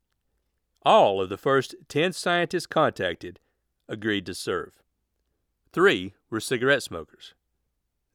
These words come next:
They began meeting in November nineteen sixty-two and worked for fourteen months before submitting their formal report,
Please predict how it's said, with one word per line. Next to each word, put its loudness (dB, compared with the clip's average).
They 4
began 4
meeting 2
in 0
November 0
nineteen 0
sixty-two -4
and -6
worked 0
for -14
fourteen -6
months -6
before -10
submitting -4
their -4
formal -6
report, -6